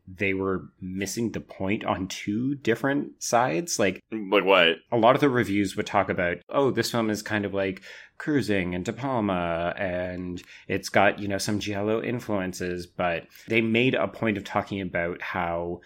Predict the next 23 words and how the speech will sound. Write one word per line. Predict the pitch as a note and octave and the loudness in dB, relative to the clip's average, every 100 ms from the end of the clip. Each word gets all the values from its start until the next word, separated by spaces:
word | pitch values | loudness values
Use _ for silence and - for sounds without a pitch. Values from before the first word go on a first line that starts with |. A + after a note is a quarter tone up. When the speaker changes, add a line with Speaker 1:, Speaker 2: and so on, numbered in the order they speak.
| - | -4
Speaker 1:
unsuccessful | G#2+ A2 - A2 - A2 G2+ A2 G2 | -2 -2 -2 -4 0 0 0 0 0
it | F#2 | 0
was | F#2+ F#2 F2+ | -2 -2 -2
because | G#2 - G2+ F#2 - | -6 -2 -2 -2 -6
you | F#2+ G2 | -8 -6
don't | F#2 G2 F#2 F#2+ - - | 0 0 0 -6 -10 -16
care | - A#2+ G2 | -2 2 2
enough | F2 E2+ | 0 -4
about | F#2 F2+ | -4 -4
the | - | -4
characters, | - G2+ E2+ - D#2 - | 0 0 0 -4 -10 -8
because | G2 - F#2+ F2+ E2+ - - | -10 -6 -4 -4 -4 -8 -8
it's | F2+ D#2+ - | -12 -10 -4
not | G#2+ G2+ G#2 D2 | 2 4 4 4
Speaker 2:
Oh. | |
Speaker 1:
gruesome | B2+ B2+ B2 A2 | 4 6 6 4
enough | F#2+ F#2 - | 4 4 2
to | |
be | G#2 F#2+ F#2+ | -2 -2 -4
considered | G#2+ G2+ G2+ F#2+ G#2+ | -4 -4 -4 -4 -4
a | |
slasher | - B2+ A2+ G#2+ | 2 4 4 0
film. | F#2+ F#2+ F2+ F2 | 0 0 0 -2